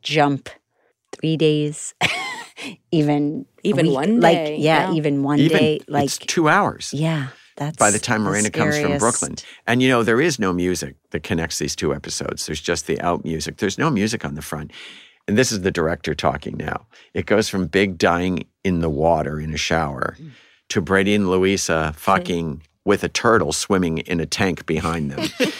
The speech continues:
Speaker 3: It's,
Speaker 1: Oh my
Speaker 3: it's
Speaker 1: God.
Speaker 3: death and peculiar youth at the same
Speaker 1: Yes.
Speaker 3: time. And then it goes into Carrie and Miranda. And the, the idea, and this is,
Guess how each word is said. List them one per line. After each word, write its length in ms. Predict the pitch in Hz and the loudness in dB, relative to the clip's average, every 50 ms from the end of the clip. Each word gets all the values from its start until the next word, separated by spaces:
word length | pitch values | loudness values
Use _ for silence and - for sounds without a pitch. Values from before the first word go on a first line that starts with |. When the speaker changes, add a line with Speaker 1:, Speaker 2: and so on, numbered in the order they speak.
| - 240 294 | -6 -2 0
Speaker 3:
It's, 220 | - 202 185 - 214 | 0 0 0 -2 -4
Speaker 1:
Oh 60 | 180 | -6
my 240 | 139 135 131 131 - - | -6 -8 -8 -10 -2 2
Speaker 3:
it's 300 | 127 127 - - - - | 2 2 2 0 -2 -6
Speaker 1:
God. 160 | 90 90 - | -8 -4 0
Speaker 3:
death 400 | - 131 131 143 165 - - - - - | 2 4 4 4 2 0 -6 -8 -4 -2
and 180 | 110 104 92 | -2 -2 -2
peculiar 680 | - 107 - - - - 131 110 110 113 110 101 101 95 | -4 -8 -10 -6 -2 2 2 4 4 4 2 4 2 2
youth 480 | 90 85 85 92 113 117 107 - - - | 2 2 2 4 4 4 4 2 0 -2
at 160 | 90 80 - | -2 -2 -2
the 100 | - 76 | -4 -4
same 220 | 76 - - 90 - | -2 0 0 0 2
Speaker 1:
Yes. 200 | - 127 - - | 0 0 -2 -2
Speaker 3:
time. 340 | 95 82 92 85 71 58 - - | 0 0 0 0 -2 -4 -4 -4
And 100 | 92 95 | -2 -2
then 100 | 92 101 | -2 -2
it 80 | 113 - | -2 -2
goes 200 | 123 113 101 107 | -2 -2 0 0
into 160 | 101 98 95 | -2 -2 -2
Carrie 260 | - - 85 82 80 | -2 0 0 0 0
and 80 | 85 92 | -2 -2
Miranda. 480 | 98 101 113 139 156 139 107 62 - - - - - - - - - _ _ - | -2 -2 -2 -2 -4 -6 -8 -10 -12 -16 -18 -20 -20 -20 -20 -20 -20 _ _ -2
And 360 | 101 104 101 101 98 90 - - _ _ - | 0 2 2 2 0 -2 -4 -8 _ _ -2
the, 440 | 98 110 107 107 101 98 90 - - _ _ _ _ _ _ - | 2 4 4 4 4 2 0 -2 -4 _ _ _ _ _ _ -6
the 460 | 98 104 107 101 101 104 98 - - - | -2 0 2 2 2 2 0 -2 -2 -4
idea, 800 | 92 104 104 - - - 131 147 151 120 104 90 - - 53 - - _ _ - | -4 -4 -4 -4 -4 -2 0 2 2 2 0 0 -2 -4 -8 -12 -16 _ _ -4
and 160 | 104 107 101 | -2 0 2
this 180 | 139 175 - - | 2 2 2 0
is, 220 | 117 101 95 - | -2 -4 -4 -6